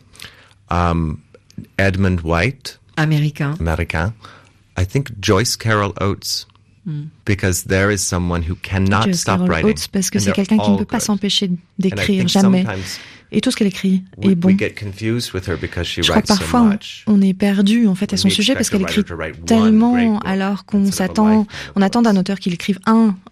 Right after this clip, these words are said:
Speaker 3: chef-d'œuvre pendant toute sa carrière.
Speaker 2: Autre réflexion, euh, sur l'écriture. Lorsqu'un, un auteur fait remarquer à Arthur Mineur que ses livres ne sont jamais chroniqués dans la presse gay, et il dit « parce que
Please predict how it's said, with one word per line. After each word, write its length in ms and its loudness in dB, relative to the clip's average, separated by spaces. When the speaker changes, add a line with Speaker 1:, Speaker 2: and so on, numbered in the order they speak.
Speaker 3:
chef-d'œuvre 580 2
pendant 400 0
toute 160 -6
sa 280 0
carrière. 600 0
Speaker 2:
Autre 260 2
réflexion, 720 0
euh, 60 2
sur 200 -2
l'écriture. 720 0
Lorsqu'un, 960 0
un 160 6
auteur 460 2
fait 180 0
remarquer 440 2
à 80 2
Arthur 260 -4
Mineur 400 2
que 120 -2
ses 200 0
livres 460 0
ne 100 2
sont 200 -2
jamais 300 2
chroniqués 580 0
dans 120 0
la 140 0
presse 480 -4
gay, 440 0
et 320 2
il 240 4
dit « 280 2
parce 220 -2
que 100 -2